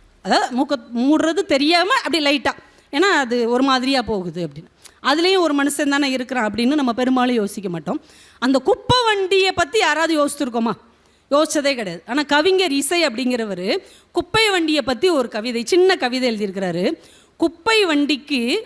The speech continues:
ஒரே ஒரு சோகம்தான்." குப்பை வண்டிக்கெல்லாம் சோகம் இருக்குதான். நம்ம யாராவது யோசிச்சிருக்கோமா? "குப்பை வண்டிக்கு ஒரே ஒரு சோகம்தான். குப்பை ஏதும் இல்லாத போதும் அதை குப்பை வண்டி என்றே அழைப்பது தான் அதற்கு சோகம்."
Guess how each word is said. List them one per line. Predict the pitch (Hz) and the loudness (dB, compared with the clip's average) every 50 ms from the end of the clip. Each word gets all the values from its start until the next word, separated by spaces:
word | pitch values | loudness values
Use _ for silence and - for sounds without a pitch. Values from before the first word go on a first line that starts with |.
| - | -6
ஒரே | - 240 269 294 320 349 403 | -2 0 2 2 2 2 2
ஒரு | 370 302 254 240 311 - - | 2 2 0 0 -2 -2 -2
சோகம்தான்." | 285 240 226 202 196 208 196 175 175 151 160 - _ _ _ _ _ _ - - - _ | 0 0 2 0 0 -2 -4 -6 -8 -10 -12 -14 _ _ _ _ _ _ -20 -20 -20 _
குப்பை | - 277 226 - 359 359 | -8 -6 -2 0 0 2
வண்டிக்கெல்லாம் | 330 320 311 262 262 294 320 311 - | 2 2 2 0 0 0 0 0 -2
சோகம் | 277 254 240 247 220 | -2 -4 -2 -2 -4
இருக்குதான். | 202 180 170 170 - _ _ _ _ _ _ | -6 -8 -10 -12 -16 _ _ _ _ _ _
நம்ம | 262 269 277 | -4 -2 0
யாராவது | 269 262 269 285 285 262 | 0 0 2 2 2 2
யோசிச்சிருக்கோமா? | 262 269 - - 233 208 226 226 247 185 - - - - - - _ | 0 0 -4 -8 -6 -2 0 0 0 0 -4 -8 -18 -20 -20 -20 _
"குப்பை | - 339 - - - 427 427 415 381 | -4 -4 -4 -2 -2 0 0 2 2
வண்டிக்கு | 330 294 294 294 294 302 294 294 - 277 240 277 370 302 | 0 0 0 0 0 -2 -4 -4 -6 -4 -2 -2 -2 -2
ஒரே | 269 294 330 349 392 415 440 453 | 0 2 2 2 2 2 2 2
ஒரு | 415 330 277 277 349 349 - - | 2 2 2 0 0 -2 -2 0
சோகம்தான். | 294 294 294 285 285 262 226 214 196 180 202 - _ _ _ _ _ _ _ _ | 2 2 2 2 0 -2 -2 -4 -6 -8 -8 -12 _ _ _ _ _ _ _ _
குப்பை | - 349 359 - - _ 480 453 453 403 | -2 -2 -2 -4 -4 _ 0 2 2 2
ஏதும் | 339 302 302 339 359 370 349 427 403 | 2 2 2 2 2 0 0 2 2
இல்லாத | 330 277 277 285 294 302 294 302 285 | 2 2 2 2 0 2 2 0 -2
போதும் | 233 269 240 240 208 220 254 359 403 - - - | -4 -4 -6 -4 -2 -2 -2 -2 -2 -6 -10 -8
அதை | - 254 269 269 262 - | -4 -2 -2 -2 -2 -4
குப்பை | - 330 262 - 381 381 381 | -4 -8 -4 -2 0 2 2
வண்டி | 339 339 330 320 311 330 311 311 | 4 4 4 4 4 4 4 2
என்றே | 302 294 294 277 311 311 320 349 480 | 2 0 -2 -2 0 0 2 2 2
அழைப்பது | 466 320 277 302 330 339 - - 277 285 269 | 2 2 0 0 -2 -2 -4 -4 -6 -4 0
தான் | 339 440 494 | 0 0 2
அதற்கு | 415 302 254 247 226 - 320 - | 0 -2 -2 -4 -8 -8 -10 -12
சோகம்." | - 214 202 175 - 180 | -10 -10 -12 -12 -12 -16